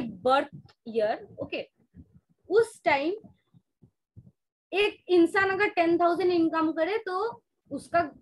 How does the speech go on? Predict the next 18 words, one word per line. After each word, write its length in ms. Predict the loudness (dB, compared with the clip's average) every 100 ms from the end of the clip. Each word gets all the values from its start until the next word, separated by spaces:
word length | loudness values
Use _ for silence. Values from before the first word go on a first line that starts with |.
| _ -12
फैमिली 420 | -2 -2 0 -4
चल 300 | 0 0 0
जाता 280 | -4 -10 -16
था, 180 | -20 -20 _ _ _ _ -8
लेकिन 280 | -4 -2 -2 -4
ट्वेंटी 380 | -2 0 2 2
ट्वेंटी 400 | 2 2 2 2
में 120 | 2
हम 180 | 2 0
लोग 260 | -2 -2
वन 340 | 0 2 2 -2
लाख 300 | -2 -4 -4 -4
इनकम 400 | -6 -6 -6 -8
के 120 | -10
बारे 260 | -10 -10 -12
में 120 | -18
सोचते 520 | -20 -20 -20 -16 -18
हैं। 360 | -18 _ -20